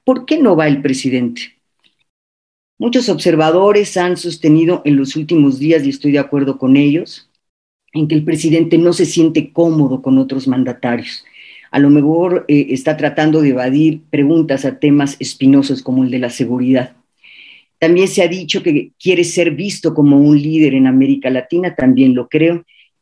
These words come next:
Y también se ha dicho, y estoy de acuerdo, en que es un tema para distraer de asuntos fundamentales, sobre todo después de lo que hemos visto en materia de violencia en las últimas semanas en el país.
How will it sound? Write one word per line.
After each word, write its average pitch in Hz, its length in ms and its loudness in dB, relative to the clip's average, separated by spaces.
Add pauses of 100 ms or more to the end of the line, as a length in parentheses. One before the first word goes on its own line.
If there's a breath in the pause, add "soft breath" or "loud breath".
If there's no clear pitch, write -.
Y 165 160 -10
también 190 400 -2
se 220 140 -2
ha 170 40 2
dicho, 160 340 -4
y 139 200 -2
estoy 139 420 0
de 135 200 -2
acuerdo, 170 580 -2
en 135 140 -2
que 139 80 -4
es - 300 -10
un 156 200 2
tema 160 300 0
para 135 240 -2
distraer 156 840 0
de 143 80 0
asuntos 139 440 -2
fundamentales, 131 800 -2 (260 loud breath)
sobre 151 340 0
todo 180 340 0
después 160 600 -4 (320 soft breath)
de 147 160 0
lo 143 140 0
que 170 80 -2
hemos 156 280 0
visto 151 280 -4
en 143 100 6
materia 143 440 0
de 139 100 0
violencia 151 800 0
en 135 80 -4
las 123 200 -6
últimas 135 360 2
semanas 131 460 0
en 123 100 0
el 117 160 -4
país. - 500 -8